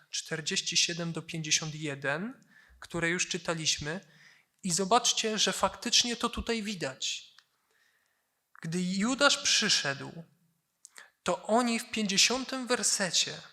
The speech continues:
zrobili tak. Wtem jeden z tych, którzy byli z Jezusem, dobył miecza, zamachnął się na sługę arcykapłana i odciął mu ucho. Ale od pięćdziesiątego drugiego wersetu wchodzi Jezus i mówi tak:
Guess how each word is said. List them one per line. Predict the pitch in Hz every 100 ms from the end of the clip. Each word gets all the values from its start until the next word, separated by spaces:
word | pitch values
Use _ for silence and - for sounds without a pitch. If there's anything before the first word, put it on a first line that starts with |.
| _ _
zrobili | - - 196 180 208 208
tak. | - 151 - - - -
Wtem | - 214 208
jeden | 208 226 254 262
z | -
tych, | - 254
którzy | - 233 214 202
byli | 226 233
z | 202
Jezusem, | 220 220 - 220 180
dobył | 214 226 233
miecza, | 226 226 220
zamachnął | 214 214 220 - 214
się | -
na | 208
sługę | 208 - 214 208
arcykapłana | 214 214 - 202 214 208 196 -
i | 214 -
odciął | 247 254 - 262 233
mu | 220 208
ucho. | 208 - 143 - _ _ _ _
Ale | 175 175 147 135 - _ _ _ _ _ _ _ _ _ _
od | 175 -
pięćdziesiątego | - 165 160 175 151 220 240
drugiego | 214 196 202 185
wersetu | 170 160 - 175 165 - 156
wchodzi | - - 170 151 151
Jezus | 160 151 143 143 - 170
i |
mówi | 151 147 147
tak: | 147 139 - - -